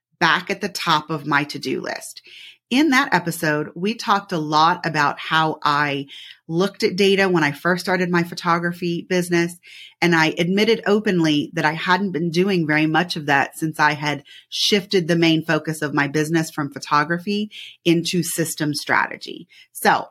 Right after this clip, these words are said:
for twenty twenty-three, that is actually at the top of my list for my goals for my business, is to track more data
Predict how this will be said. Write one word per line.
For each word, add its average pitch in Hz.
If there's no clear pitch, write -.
for 170
twenty 226
twenty-three, 190
that 165
is 190
actually 175
at -
the 147
top 202
of 180
my 170
list 170
for 170
my 170
goals 151
for 156
my 143
business, 151
is 170
to 175
track 175
more 175
data 160